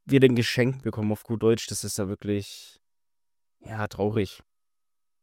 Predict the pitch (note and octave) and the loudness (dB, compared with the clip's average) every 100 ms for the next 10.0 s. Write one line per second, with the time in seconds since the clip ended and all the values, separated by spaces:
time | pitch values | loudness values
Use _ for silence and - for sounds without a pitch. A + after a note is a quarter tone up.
0 | _ A#2 A2 A2+ A#2 - C#3+ - C3 A2+ | _ -2 2 4 4 0 -4 4 6 6
1 | C3 C3 C3+ B2+ B2 B2 A2+ A#2 D3+ - | 2 -2 -2 0 2 0 -2 -2 -4 -2
2 | D#3 D3+ C#3+ D3 D3 A#2+ A#2+ G#2+ B2 C#3 | -2 0 0 2 2 2 2 2 4 4
3 | D3+ D3+ D#3 _ _ _ - _ _ B2 | 2 -2 -4 _ _ _ -20 _ _ -4
4 | B2+ B2 A#2+ A#2+ D3 D3 C3+ - A#2 C3 | -2 -2 -2 -4 -4 -6 -6 -4 -2 0
5 | D3 - _ - C#3 D3+ - C#3 C3+ B2+ | -2 -6 _ 0 2 4 4 2 2 -2
6 | C#3+ C#3 C#3 - C#3 D#3 - _ _ _ | -2 -4 -6 -2 -2 -2 -8 _ _ _
7 | _ _ _ _ _ _ _ _ _ _ | _ _ _ _ _ _ _ _ _ _
8 | - A#2 A#2 B2+ - A2+ A2 G#2 A2 A#2+ | 0 6 6 4 4 6 6 6 4 4
9 | B2 F#2+ A2 - A2 A#2 A2+ G#2+ G#2+ | 2 2 2 4 4 4 2 2 2